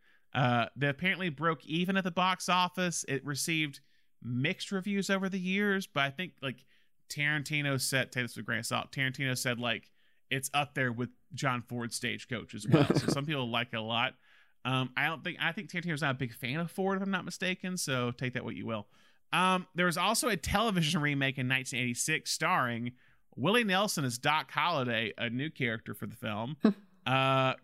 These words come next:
Speaker 1: Chris Christopherson as Ringo Kid, Johnny Cash as the Marshal,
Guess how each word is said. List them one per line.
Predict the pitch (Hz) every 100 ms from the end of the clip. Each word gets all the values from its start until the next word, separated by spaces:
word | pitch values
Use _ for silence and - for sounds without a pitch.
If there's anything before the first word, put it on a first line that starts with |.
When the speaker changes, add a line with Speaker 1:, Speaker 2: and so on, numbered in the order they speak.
| -
Speaker 1:
Chris | - 240 262
Christopherson | - 226 196 185 202 180 151
as | 123
Ringo | 135 151 143 123
Kid, | - 147 113 113 123 - _ _ _ _ -
Johnny | 107 139 165 220 208
Cash | 185 180 180 175
as | - 143 127
the | 123
Marshal, | 120 123 147 139 110 101 101